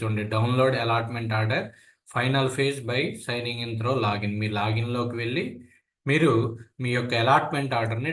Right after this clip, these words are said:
డౌన్లోడ్ చేసుకోవచ్చు. ఓకే, అయితే ఇక్కడ మీకు సెకండ్ కౌన్సిలింగ్‌లో కూడా, I mean, ఫైనల్ కౌన్సిలింగ్‌లో కూడా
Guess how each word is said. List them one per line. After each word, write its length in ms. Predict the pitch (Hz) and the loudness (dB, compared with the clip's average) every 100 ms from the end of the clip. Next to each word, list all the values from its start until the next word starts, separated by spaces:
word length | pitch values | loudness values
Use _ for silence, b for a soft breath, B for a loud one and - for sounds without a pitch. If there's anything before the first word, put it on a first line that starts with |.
| 123 | -2
డౌన్లోడ్ 380 | 104 104 107 110 | -2 -2 -6 -8
చేసుకోవచ్చు. 760 | 98 90 - 90 87 87 - 107 87 - _ _ 123 | -12 -12 -12 -10 -10 -10 -8 -6 -8 -12 _ _ -4
ఓకే, 180 | 110 131 110 - B B B - 131 | 0 2 0 -2 B B B -2 2
అయితే 300 | 170 156 123 143 175 - - | 2 2 0 0 -2 -6 -10
ఇక్కడ 180 | 143 131 123 117 101 - _ _ _ _ - | -2 2 2 0 -2 -12 _ _ _ _ -2
మీకు 360 | 135 135 131 117 110 113 - _ _ _ - | 4 4 4 2 2 -4 -12 _ _ _ -2
సెకండ్ 280 | 117 127 143 147 | 0 2 4 4
కౌన్సిలింగ్‌లో 600 | 143 - 131 131 127 117 110 | 2 2 2 2 4 2 0
కూడా, 180 | 107 98 - 110 | -4 -4 -4 -2
I 20 | 110 | 2
mean, 160 | 113 113 - - _ _ _ _ _ | 2 0 -6 -16 _ _ _ _ _
ఫైనల్ 520 | - 113 123 135 143 139 | -6 -2 0 2 0 -2
కౌన్సిలింగ్‌లో 580 | 127 127 - 120 117 107 - 92 | -4 -4 -6 -6 -2 -2 -2 -6
కూడా 220 | 90 | -6